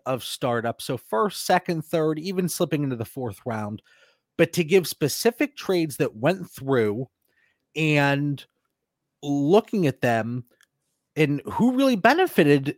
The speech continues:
at least in our minds. Was it the person trading back or the person trading up?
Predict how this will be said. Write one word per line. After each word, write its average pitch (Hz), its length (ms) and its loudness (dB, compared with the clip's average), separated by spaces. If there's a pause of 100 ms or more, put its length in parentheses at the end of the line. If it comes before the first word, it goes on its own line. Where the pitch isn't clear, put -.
(120)
at 180 100 4
least 226 240 2
in 233 80 4
our 196 220 6
minds. 90 460 -4 (260)
Was 151 180 4
it 180 80 0
the 147 100 -4
person 175 400 0
trading 147 380 2
back 156 380 2
or 185 40 -2
the 156 80 0
person 147 440 -6
trading 135 400 -6
up? 123 240 -8